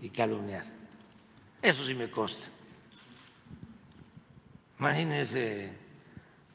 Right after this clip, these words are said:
la campaña de narco presidente amlo, la maleta que me dio un señor allá en La Laguna, en un hotel,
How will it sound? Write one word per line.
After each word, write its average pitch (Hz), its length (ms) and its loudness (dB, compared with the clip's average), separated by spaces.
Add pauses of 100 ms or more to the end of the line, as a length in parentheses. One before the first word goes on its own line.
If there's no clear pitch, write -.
la 117 580 2
campaña 139 500 4
de 123 220 0
narco 135 880 4 (180)
presidente 147 720 4
amlo, 131 560 4 (2750)
la 131 160 2
maleta 135 560 2
que 135 120 -4
me 123 200 0
dio 139 440 4 (960)
un 123 160 0
señor 131 400 2
allá 120 460 4
en 95 300 -2
La 120 100 8
Laguna, 131 580 4 (1500)
en - 140 0
un 160 180 6
hotel, 151 400 6